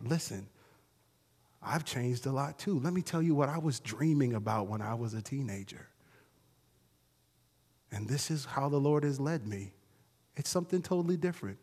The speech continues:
but I'm so fulfilled in it." Can you imagine what that would have been like for those of us who ha-, had that career change at thirty something? Right?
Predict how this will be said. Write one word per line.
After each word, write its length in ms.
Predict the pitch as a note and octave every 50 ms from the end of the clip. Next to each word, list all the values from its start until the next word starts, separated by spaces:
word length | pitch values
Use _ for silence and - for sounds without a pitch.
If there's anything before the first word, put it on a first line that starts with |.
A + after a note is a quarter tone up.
| _ _ -
but 100 | - B2+
I'm 160 | - A#2 A#2 A2+
so 260 | - - - E3+ F3
fulfilled 560 | - - D3+ C#3+ - - D#3 D#3+ D#3 C3+ A2+
in 140 | G#2 G2+ G2
it." 120 | F#2+ G2 - _ _ - - _ _ _ _ _ _ _ _ _ _ _ _ _ _ _ _ _ _ -
Can 160 | - - F#3+
you 100 | G#3+ G#3
imagine 520 | D#3+ C3 C3 D3 D#3 G3+ F#3+ E3 G3+ F#3+
what 200 | D#3+ E3+ E3+ E3+
that 160 | E3+ E3+ D#3+ D3
would 120 | D#3+ D3
have 180 | C#3 A2+ G2+ G2
been 240 | C#3 C#3+ D#3 E3
like 380 | D#3 D#3+ E3 E3 D3+ - - - - - - - - _ _ _ _ _ _ _ _ _ _ _ _ -
for 120 | - D3
those 320 | B2+ B2+ C#3+ D3+ D3+ B2+
of 120 | D3 C3+ C3
us 140 | D3 - -
who 80 | C#3
ha-, 260 | A#2 A2 C#3+ C#3 B2+ -
had 300 | - D3+ D3+ D3+ C#3+ B2+
that 200 | C#3 C#3 C3 -
career 480 | - D3+ C#3+ B2 B2 C#3 C#3+ D3 D3+
change 640 | C#3 - - D3+ D3 D#3 D3+ D3+ D#3 D3+ - - - - - - - - - _ _ -
at 280 | - C3+ C3+ B2+ C3+ -
thirty 280 | D#3 D#3+ E3 D#3 D#3+ D#3+
something? 540 | - F3 D#3 D#3+ D#3 - D#3+ D#3+ D#3 C#3 - - _ _ - - - - - - - - F3 - - - - - - - _ _ _ _ _ _ _ _ _ _ _ _ _ _ _ -
Right? 340 | - D3+ E3+ F#3 F3 E3+